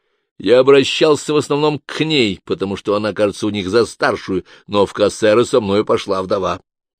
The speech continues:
И там, как я выяснил, она вызвалась засолить останки пятерых мужчин.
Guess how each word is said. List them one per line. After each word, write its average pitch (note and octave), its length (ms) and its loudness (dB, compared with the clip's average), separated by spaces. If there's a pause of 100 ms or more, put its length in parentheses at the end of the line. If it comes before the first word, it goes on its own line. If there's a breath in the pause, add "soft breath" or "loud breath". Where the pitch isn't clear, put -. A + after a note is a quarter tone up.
(720)
И G2 220 -4
там, A2 460 2
как G2 400 -2
я F#2 280 0
выяснил, G2+ 920 -2
она G2 300 -6
вызвалась F#2+ 480 -2
засолить F#2+ 720 -6
останки F#2 560 -8
пятерых G2+ 460 -12
мужчин. - 420 -14